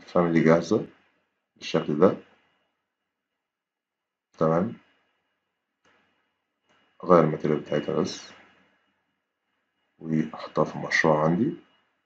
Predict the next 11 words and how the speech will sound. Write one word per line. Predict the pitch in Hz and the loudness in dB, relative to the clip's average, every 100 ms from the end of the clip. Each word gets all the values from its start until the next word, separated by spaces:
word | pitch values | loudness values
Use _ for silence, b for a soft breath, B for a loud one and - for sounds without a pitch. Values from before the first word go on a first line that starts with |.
| _ _ _ _ _ _ _ _ _ _ | _ _ _ _ _ _ _ _ _ _
أبدأ | 101 101 | -2 4
دلوقتي | 85 82 90 87 85 | 4 4 4 4 4
أعمل | 85 85 80 | 4 2 0
ماسنج | 82 90 - 117 117 - _ _ _ _ _ _ _ _ | 0 0 2 0 -2 -8 _ _ _ _ _ _ _ _
على | - 73 | -12 0
الواجهة | 87 101 120 113 | 4 6 6 6
علشان | 78 - 85 | 0 -2 -4
خاطر | 82 87 90 90 - - _ _ _ _ _ - | 0 0 2 0 -2 -14 _ _ _ _ _ -10
أحط | - 90 - | 0 0 2
الفاميلي | 80 - 85 82 | -6 -2 -4 -2
بتاعتي. | 80 85 85 - | 0 4 4 2